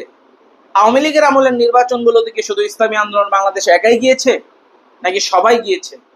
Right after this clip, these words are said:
দোষ শুধু ইসলামী আন্দোলন বাংলাদেশের? দেখেন, আওয়ামী লীগের, আহ, যেই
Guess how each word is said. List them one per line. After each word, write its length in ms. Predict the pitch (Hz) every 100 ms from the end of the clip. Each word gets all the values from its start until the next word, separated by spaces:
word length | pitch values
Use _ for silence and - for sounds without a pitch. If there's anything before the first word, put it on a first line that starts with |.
| _ -
দোষ 180 | 214 220
শুধু 140 | 226
ইসলামী 280 | 240 233 208
আন্দোলন 260 | 214 240 226
বাংলাদেশের? 480 | 180 311 - - 139 _ _ _ _ _ _ _ - - - -
দেখেন, 300 | 208 277 269 269 _ _ _ _ _ _ _ -
আওয়ামী 280 | 214 247
লীগের, 260 | 302 285 254
আহ, 200 | 226 208
যেই 360 | 196 202 190